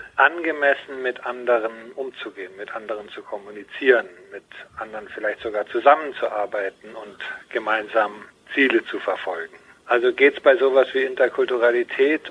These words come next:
darum, Verständnis zu entwickeln, um die Verständigung zu fördern und durch mehr Verständigung noch mehr Verständnis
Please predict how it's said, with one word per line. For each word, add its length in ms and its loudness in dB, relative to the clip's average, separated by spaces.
darum, 560 2
Verständnis 580 4
zu 60 2
entwickeln, 640 0
um 340 -10
die 100 -4
Verständigung 680 2
zu 160 -6
fördern 540 6
und 240 -12
durch 140 6
mehr 240 4
Verständigung 880 2
noch 220 -2
mehr 180 -2
Verständnis 560 -4